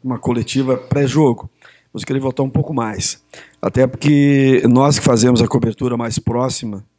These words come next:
em termos de setorista, a gente até consegue assimilar algumas coisas, mas sabe que tem muitos profissionais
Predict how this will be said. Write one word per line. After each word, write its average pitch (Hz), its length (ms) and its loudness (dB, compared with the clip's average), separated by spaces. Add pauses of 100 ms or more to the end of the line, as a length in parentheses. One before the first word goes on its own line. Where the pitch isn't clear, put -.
em 123 180 -12
termos 127 360 -4
de 107 100 -10
setorista, 117 840 -4
a - 600 -20
gente 117 240 -2
até 123 200 0
consegue 131 560 0
assimilar 127 440 -2
algumas 127 320 -4
coisas, 117 300 -2
mas 120 160 -6
sabe 135 220 -4
que - 20 -18
tem 151 100 -2
muitos 135 160 -2
profissionais 143 760 -4